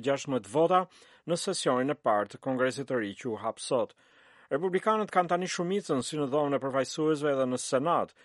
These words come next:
ku konservatorët janë të vendosur të prapsojnë disa nga politikat e presidentit Barack Obama. Partia Republikane fillon sesionin e ri legjislativ dyvjeçar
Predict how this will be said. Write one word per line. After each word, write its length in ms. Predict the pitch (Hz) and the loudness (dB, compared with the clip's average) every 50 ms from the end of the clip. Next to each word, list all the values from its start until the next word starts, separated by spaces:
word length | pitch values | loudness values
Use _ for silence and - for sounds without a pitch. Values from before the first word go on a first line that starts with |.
| - - - _ | -20 -20 -20 _
ku 160 | _ - 113 - | _ -10 -10 -4
konservatorët 760 | - 131 123 - 135 120 123 123 - 147 139 147 160 170 160 160 | -2 -4 -2 0 0 0 0 2 2 0 2 2 2 2 2 0
janë 140 | 151 147 | -2 0
të 60 | 147 160 | -2 -2
vendosur 420 | 156 139 143 139 139 127 147 131 | 0 2 2 0 0 0 -4 -4
të 120 | 120 120 - - | -6 -6 -4 -2
prapsojnë 540 | 127 117 113 - - - 170 175 185 175 | -4 -4 -4 -4 0 2 2 4 4 2
disa 220 | 160 - - 175 175 | -2 -2 -2 -2 -2
nga 120 | 165 147 | -2 -2
politikat 480 | - 156 147 135 - - 175 185 175 160 | -2 -2 -4 -4 -6 -4 -2 0 0 0
e 80 | 147 | -2
presidentit 640 | - - 135 123 - 131 113 117 117 117 123 120 107 _ | -4 -6 -8 -8 -8 -4 -2 -2 -2 -2 -4 -6 -6 _
Barack 360 | 107 98 92 87 87 - 120 | -4 -2 -2 -2 -4 -6 -6
Obama. 380 | 107 120 127 120 107 101 - - - _ _ _ _ _ _ _ - _ _ | 0 0 2 2 2 -2 -4 -6 -8 _ _ _ _ _ _ _ -20 _ _
Partia 340 | 113 110 - 139 127 120 117 | -4 -2 0 0 2 2 2
Republikane 600 | 104 110 107 113 117 - - 135 135 139 147 131 - | 0 -2 -6 -6 -6 0 2 2 2 2 0 -2 -4
fillon 320 | - 113 113 117 123 117 | -4 -4 -2 -2 -2 -2
sesionin 560 | - - 113 - - 131 120 120 120 117 113 | -4 -6 -6 -6 -4 -4 -2 -2 -2 -2 -2
e 80 | 113 113 | -2 -2
ri 160 | 117 117 113 | -2 -2 -4
legjislativ 680 | 107 113 107 107 104 - 135 120 - - 123 113 101 98 | -4 -6 -8 -8 -6 -4 -4 -4 -4 -4 -8 -8 -6 -6
dyvjeçar 640 | 113 120 123 135 131 - - 110 104 104 117 127 | -8 -6 -6 -8 -8 -2 0 2 2 2 2 0